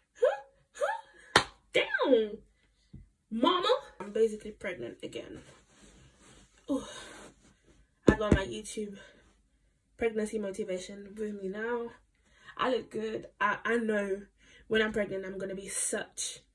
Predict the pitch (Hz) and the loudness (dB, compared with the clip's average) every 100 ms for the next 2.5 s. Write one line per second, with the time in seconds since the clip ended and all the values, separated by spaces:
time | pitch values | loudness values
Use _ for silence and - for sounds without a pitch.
0 | _ _ _ - - 185 185 - _ _ | _ _ _ -8 -2 -2 -2 -8 _ _
1 | _ _ _ _ _ _ _ _ _ _ | _ _ _ _ _ _ _ _ _ _
2 | - 208 196 175 | -8 -4 -4 -4